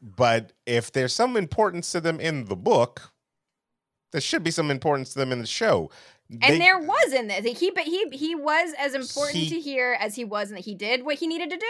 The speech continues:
Speaker 2: do.
Speaker 1: He could have been cutting room floor, and you wouldn't have missed him as an audience member.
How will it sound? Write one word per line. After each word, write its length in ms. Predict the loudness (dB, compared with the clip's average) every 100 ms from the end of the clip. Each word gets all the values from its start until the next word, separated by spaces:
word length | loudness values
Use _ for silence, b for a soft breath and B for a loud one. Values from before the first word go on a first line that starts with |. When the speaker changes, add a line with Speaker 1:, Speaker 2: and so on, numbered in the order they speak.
| -2
Speaker 2:
do. 300 | -4 -8 -18 _ _ _ _ _
Speaker 1:
He 180 | -8 -6
could 160 | -2 -2
have 80 | 0
been 180 | 0 0
cutting 280 | 0 0
room 220 | 0 -4 -6
floor, 480 | -10 -10 -10 -12 -12
and 180 | -12
you 120 | -8 -6
wouldn't 180 | -6
have 120 | -8 -8
missed 220 | -8 -8
him 120 | -10
as 180 | -10 -10
an 80 | -8
audience 400 | -8 -8 -12 -14
member. 280 | -16 -16